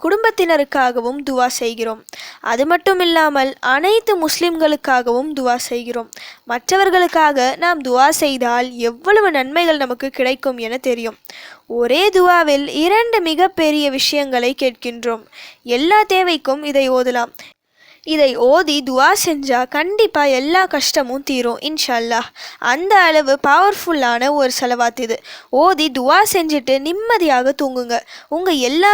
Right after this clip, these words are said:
கவலைகளுக்கும் அல்லாஹ் பொறுப்பேற்றுக் கொள்வான். ஓதிய இதே நொடியில் பதில் கிடைக்கும். அதனால முக்கியமான தேவைகளை கேளுங்க. நம்பிக்கையுடன் கேளுங்க. ஒரு இரவில் உங்கள் வாழ்க்கையே மாறும் இன்ஷா அல்லாஹ்.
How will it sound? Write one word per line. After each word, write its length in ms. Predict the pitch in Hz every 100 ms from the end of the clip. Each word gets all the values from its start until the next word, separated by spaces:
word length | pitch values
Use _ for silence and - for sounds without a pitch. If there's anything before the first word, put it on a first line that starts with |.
| 403
கவலைகளுக்கும் 760 | 311 311 349 311 285 - 254 254 - 262
அல்லாஹ் 400 | 311 - 311 - 302
பொறுப்பேற்றுக் 520 | 277 254 240 254 240
கொள்வான். 360 | 240 233 233 233 _ - - - - 247 302
ஓதிய 440 | 427 403 349 302 254
இதே 220 | 240 294 392 415
நொடியில் 420 | 381 349 285 285 339 _ 254
பதில் 280 | 294 285 262
கிடைக்கும். 420 | 254 240 247 226 - _ - 247
அதனால 440 | 320 349 285 262 254
முக்கியமான 600 | 269 - 466 415 349 330 320
தேவைகளை 420 | 302 285 254 240 277
கேளுங்க. 360 | 269 240 233 233 - - _ 247
நம்பிக்கையுடன் 760 | 240 339 415 381 294 247 285 294
கேளுங்க. 320 | 254 240 233 233 - - _ _ 262
ஒரு 160 | 370 466 349
இரவில் 340 | 320 320 277 277 349
உங்கள் 260 | 392 359 254
வாழ்க்கையே 460 | 262 320 311 247 262 262
மாறும் 280 | 233 233 - 330
இன்ஷா 260 | 339 269 240
அல்லாஹ். 260 | 233 240